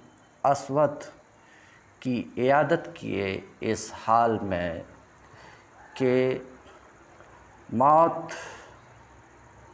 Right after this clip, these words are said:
ان پر، موت کی کیفیت ان پر طاری تھی۔ فقال، تو حضرت واصلہ نے کہا،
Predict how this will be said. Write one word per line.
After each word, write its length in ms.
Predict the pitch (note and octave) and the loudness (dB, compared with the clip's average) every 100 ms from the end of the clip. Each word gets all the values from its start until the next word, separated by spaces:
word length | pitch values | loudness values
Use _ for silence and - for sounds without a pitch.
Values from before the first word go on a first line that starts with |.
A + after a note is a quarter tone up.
| - - - - - - - | -20 -20 -20 -20 -20 -8 0
ان 200 | C#3+ C3+ | 2 2
پر، 300 | C3+ C3 A#2+ G#2+ G2+ - - - - - | 2 2 2 -2 -10 -18 -20 -20 -20 -8
موت 500 | G#2 C3 C#3+ C#3+ - | 0 2 2 0 -6
کی 100 | B2 - | -8 -6
کیفیت 540 | - E3 D#3+ E3+ E3+ B2 | 0 2 2 0 0 0
ان 120 | A2 | -4
پر 200 | G#2 F#2+ | 0 -2
طاری 380 | - G2 A2 B2 | 2 0 2 -2
تھی۔ 360 | - F2+ E2+ D2 - - - - - - | -6 -8 -8 -10 -14 -20 -20 -20 -20 -20
فقال، 680 | - G#2 F#2+ A2 G#2 G#2 A2+ - - - - - - - - - - - - - - - - - | -4 -4 0 4 4 4 2 -8 -14 -20 -20 -20 -20 -20 -20 -20 -20 -20 -20 -20 -20 -20 -20 -12
تو 120 | - | -4
حضرت 320 | B2+ C#3+ D3 D#3 D3 | -2 0 -2 0 2
واصلہ 460 | D#3 D#3 C#3+ C#3+ B2+ | 2 2 2 2 2
نے 80 | |
کہا، 540 | A#2+ - A#2+ C3 C#3 | -2 -2 2 4 4